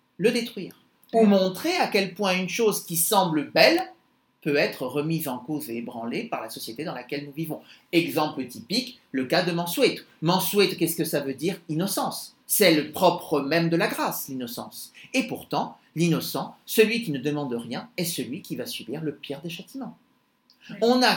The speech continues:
Speaker 1: clairement, ici, le fondement même de ce réalisme qui tire vers le, vers le pire, puisque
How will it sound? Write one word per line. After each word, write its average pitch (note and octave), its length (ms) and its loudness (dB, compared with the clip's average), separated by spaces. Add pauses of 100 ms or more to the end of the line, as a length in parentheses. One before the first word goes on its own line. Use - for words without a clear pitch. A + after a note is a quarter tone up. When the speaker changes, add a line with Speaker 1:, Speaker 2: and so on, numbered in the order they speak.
(140)
Speaker 1:
clairement, G#3+ 760 6 (120)
ici, - 420 -2 (420)
le E3+ 160 6
fondement C4+ 560 6
même F#3+ 300 4 (560)
de G#3+ 220 6
ce - 220 4
réalisme G3 920 6
qui G3 220 -10
tire A3+ 420 2
vers D#3 160 2
le, D3+ 200 -2
vers C#3+ 180 0
le D3+ 120 -2
pire, F#4 300 0 (220)
puisque F#3+ 340 0